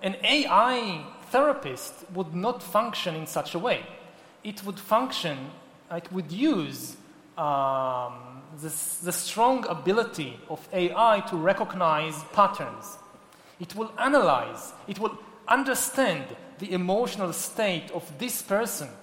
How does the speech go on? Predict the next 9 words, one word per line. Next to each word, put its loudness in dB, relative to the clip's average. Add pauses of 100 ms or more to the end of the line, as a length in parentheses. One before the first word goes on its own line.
(360)
by 2
recognizing 2 (100)
biological 2
patterns -2 (240)
in -4
his -4
or -2
her 2
body. 2